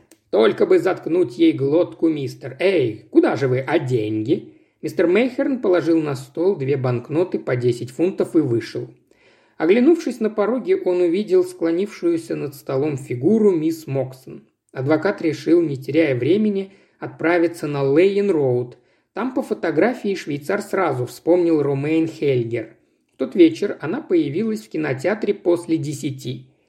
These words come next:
С ней был мужчина. Его, правда, швейцар не разглядел, но ее помнит очень хорошо. Она еще спрашивала, какой идет фильм. Сеанс кончился в двенадцатом часу.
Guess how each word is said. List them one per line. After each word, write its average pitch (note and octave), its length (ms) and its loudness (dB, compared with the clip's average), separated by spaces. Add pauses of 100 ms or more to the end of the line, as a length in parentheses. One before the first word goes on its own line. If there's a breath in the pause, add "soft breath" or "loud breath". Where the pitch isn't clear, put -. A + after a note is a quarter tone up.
С - 120 -20
ней E3 160 4
был E3+ 180 6
мужчина. F3+ 720 -6 (320 soft breath)
Его, D#3+ 260 0
правда, A#3 340 0
швейцар E3+ 540 -2
не D#3+ 180 2
разглядел, C#3 640 0 (240 loud breath)
но D#3+ 120 0
ее E3+ 280 4
помнит G#3 540 -2 (120)
очень E3 320 2
хорошо. C#3 760 -4 (240 soft breath)
Она D#3+ 140 0
еще F3+ 200 2
спрашивала, G3+ 540 2
какой F3+ 340 4
идет F3 220 0
фильм. B2 600 -8 (160 soft breath)
Сеанс F#3 360 -4
кончился F3 580 2
в D3+ 80 -2
двенадцатом E3+ 560 0
часу. G3 640 -2